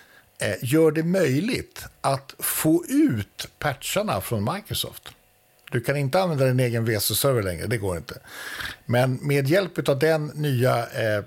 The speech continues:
K M S eller maknyckeln så blir servern, eh, accepterad i Microsofts, eh, patch Vesus server att få ut de här patcharna. Bara, ursäkta?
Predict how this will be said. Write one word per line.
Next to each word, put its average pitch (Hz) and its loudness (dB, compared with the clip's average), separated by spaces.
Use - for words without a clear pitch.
K 135 0
M 123 0
S 135 -2
eller 120 -2
maknyckeln 127 -2
så - -4
blir 131 -2
servern, 151 4
eh, 123 0
accepterad 143 -2
i 131 -2
Microsofts, 135 -2
eh, 101 -2
patch - -6
Vesus 123 0
server 165 2
att - -2
få - 0
ut 208 -4
de 101 -2
här 101 0
patcharna. 131 -6
Bara, 120 2
ursäkta? 311 -2